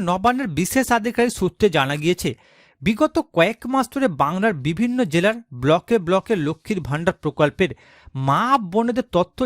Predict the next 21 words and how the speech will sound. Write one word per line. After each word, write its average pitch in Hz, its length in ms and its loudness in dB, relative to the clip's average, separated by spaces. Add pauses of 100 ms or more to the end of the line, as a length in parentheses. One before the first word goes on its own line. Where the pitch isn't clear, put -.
যাচাই 175 320 2
বাছাইয়ের 180 380 -2
কাজ 139 220 4
চলছে। 135 320 -4 (420)
তার 135 140 4 (100)
কারণ, 196 260 2 (100)
যে 226 120 0
সকল 240 380 -2
মহিলাদের 190 500 0
বয়স 165 320 0 (420)
ষাট 285 260 2 (120)
বছর 208 240 -2
হয়ে 143 300 0
গেছে, 151 220 -2 (320)
এছাড়া 214 280 0
যারা 247 200 0
লক্ষ্মীর 190 360 -4
ভাণ্ডার 190 400 -4
প্রকল্পের 180 460 0 (100)
ভুয়ো 180 320 -2 (100)
আবেদনকারী, 151 640 -2